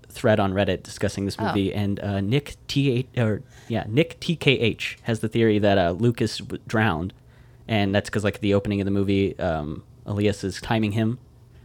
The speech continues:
Speaker 1: uh, underwater, and then it cuts to the, the title screen, and that usually that's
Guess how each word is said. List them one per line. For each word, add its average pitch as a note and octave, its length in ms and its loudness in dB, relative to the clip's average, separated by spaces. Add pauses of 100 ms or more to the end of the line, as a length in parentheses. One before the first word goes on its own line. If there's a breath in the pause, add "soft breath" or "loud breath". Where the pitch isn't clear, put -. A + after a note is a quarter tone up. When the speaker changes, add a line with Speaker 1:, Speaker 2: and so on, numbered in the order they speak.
(200 soft breath)
Speaker 1:
uh, - 40 0
underwater, G#2 600 4
and G#2 140 4
then G2 100 2
it - 140 -4
cuts - 240 -6
to G2 80 -4
the, E2+ 240 -2 (180)
the G2+ 140 -2
title B2+ 260 0
screen, F#2+ 420 -2 (420 soft breath)
and G#2+ 120 0
that G2+ 140 4
usually A2 320 2
that's - 500 -2